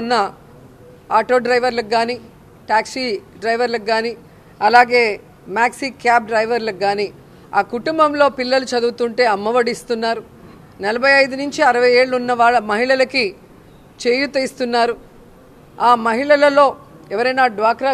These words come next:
గ్రూప్స్లో ఉంటే వాళ్ళకి ఆసరా ఇస్తున్నారు. వారి పిల్లలకి ఫీజు reimbursement ఇస్తున్నారు. జగనన్న విద్యా దీవెన, వసతి దీవెన ఇస్తున్నారు. వాళ్ళకి ఇంగ్లీష్ మీడియం చదువును అందిస్తున్నారు. వాళ్ళు ఇంకా చదువుకోవాలంటే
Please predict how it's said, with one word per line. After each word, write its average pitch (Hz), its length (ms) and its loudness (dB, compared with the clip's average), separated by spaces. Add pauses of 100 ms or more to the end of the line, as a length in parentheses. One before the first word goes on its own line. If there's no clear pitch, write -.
గ్రూప్స్లో 247 480 -4
ఉంటే 226 220 2 (400)
వాళ్ళకి 220 260 -2 (120)
ఆసరా 247 360 0
ఇస్తున్నారు. 233 480 -2 (540)
వారి 226 240 4
పిల్లలకి 254 400 -2 (240)
ఫీజు 233 320 -6
reimbursement 254 720 -2
ఇస్తున్నారు. 240 440 -2 (460)
జగనన్న 254 400 0 (180)
విద్యా 202 260 2 (100)
దీవెన, 254 260 -2 (140)
వసతి 226 380 -4
దీవెన 247 280 -4
ఇస్తున్నారు. 240 480 -2 (440)
వాళ్ళకి 214 320 -2
ఇంగ్లీష్ 254 340 -6
మీడియం 226 340 -2
చదువును 240 380 -2
అందిస్తున్నారు. 226 600 -4 (440)
వాళ్ళు 214 260 2
ఇంకా 285 180 0 (120)
చదువుకోవాలంటే 233 760 -2